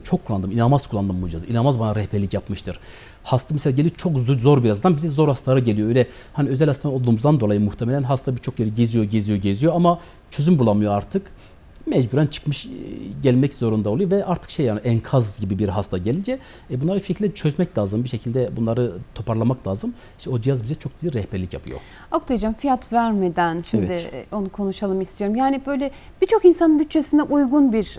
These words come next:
Speaker 2: e, cihaz mıdır
Speaker 1: Bence
Speaker 2: bu?
Speaker 1: uygun. Çok pahalı olduğunu düşünmüyorum. Bence uygun. E,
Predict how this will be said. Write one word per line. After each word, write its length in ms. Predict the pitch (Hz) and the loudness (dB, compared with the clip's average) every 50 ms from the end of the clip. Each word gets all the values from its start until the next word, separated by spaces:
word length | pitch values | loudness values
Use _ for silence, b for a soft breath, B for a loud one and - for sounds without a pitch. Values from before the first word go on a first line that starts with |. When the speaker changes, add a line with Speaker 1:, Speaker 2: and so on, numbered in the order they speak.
| - - - | -14 -8 -4
Speaker 2:
e, 140 | 202 196 | -4 -2
cihaz 360 | - 220 214 208 214 196 175 202 | -2 -2 0 0 0 0 0 0
mıdır 260 | 190 185 175 190 180 | -2 -2 0 0 2
Speaker 1:
Bence 240 | 277 330 - - - | 4 4 4 2 2
Speaker 2:
bu? 60 | - | 4
Speaker 1:
uygun. 420 | 254 240 226 - 233 214 247 277 - - | 4 4 4 4 4 2 2 0 -6 -8
Çok 200 | - 233 - - | -10 -8 -4 0
pahalı 160 | 202 196 208 | 2 4 4
olduğunu 180 | 202 190 202 190 | 4 4 2 0
düşünmüyorum. 480 | 170 - - 240 170 127 131 180 240 - - - | 0 0 0 2 4 4 4 2 0 -2 -4 -2
Bence 240 | 160 160 165 151 175 | 0 2 2 2 0
uygun. 440 | 175 - 190 175 131 135 175 247 277 - - - - - - | 0 2 4 4 4 4 0 0 -2 -6 -16 -20 -20 -18 -14
E, 40 | 165 | -12